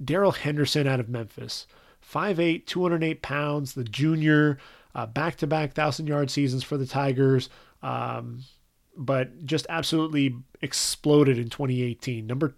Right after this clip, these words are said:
ten in the Heisman voting after, uh, nineteen hundred nine yards on the ground, uh, a-, and twenty-two touchdowns.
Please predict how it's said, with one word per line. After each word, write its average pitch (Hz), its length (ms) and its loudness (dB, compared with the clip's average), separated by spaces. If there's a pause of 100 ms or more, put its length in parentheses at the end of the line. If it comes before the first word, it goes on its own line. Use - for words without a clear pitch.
ten 175 440 0 (240)
in 170 120 -6
the - 80 -4
Heisman 143 480 2
voting 135 480 6
after, 139 580 2 (440)
uh, - 440 -8 (320)
nineteen 170 520 -4
hundred 160 280 0
nine 147 240 2
yards 135 320 4
on 139 100 2
the 135 60 0
ground, 123 540 -2 (480)
uh, 127 440 -10
a-, - 160 -8
and 147 120 -4
twenty-two 151 400 0
touchdowns. - 680 -10